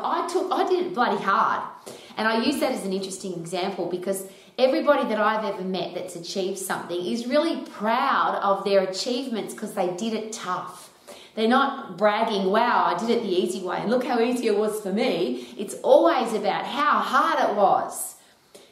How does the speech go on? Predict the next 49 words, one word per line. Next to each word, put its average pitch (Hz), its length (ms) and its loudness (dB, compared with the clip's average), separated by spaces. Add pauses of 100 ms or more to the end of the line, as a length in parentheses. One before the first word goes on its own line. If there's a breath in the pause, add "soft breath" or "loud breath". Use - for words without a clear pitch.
But 208 120 -4
hard 247 500 2
makes - 280 -4
for 190 100 -8
hard, 175 520 -2
tough, - 340 -6 (100)
strong, 180 720 -2
positive, 180 720 -4
solution-finding, 175 1120 -4
optimistic 165 640 -10
people. 175 380 -8
Have 160 200 -12
you 160 80 -8
noticed? 180 580 -10 (480 loud breath)
And 208 120 -6
that's 254 260 -2
how 214 120 -2
I 185 120 0
love 170 280 -2
to 180 60 -12
live 160 180 -10
my 156 180 -8
life, 143 340 -10
and 180 100 -12
that's 175 160 -12
why 170 140 -8
I - 20 -8
come 160 220 -12
to 151 100 -16
Romax 170 440 -12
every 151 200 -14
day. 147 220 -12 (340 loud breath)
Somebody 233 300 0
just - 180 -4
said 175 140 -6
to 185 60 -10
me 165 120 -6
recently, - 640 -8
"Isn't 320 240 -4
it 294 80 -4
hard 214 420 0
to 226 100 -6
do 214 140 0
a 180 60 0
video 196 360 0
every 196 220 0
single 190 340 -2
day, 196 220 0
Rowie?" 277 380 2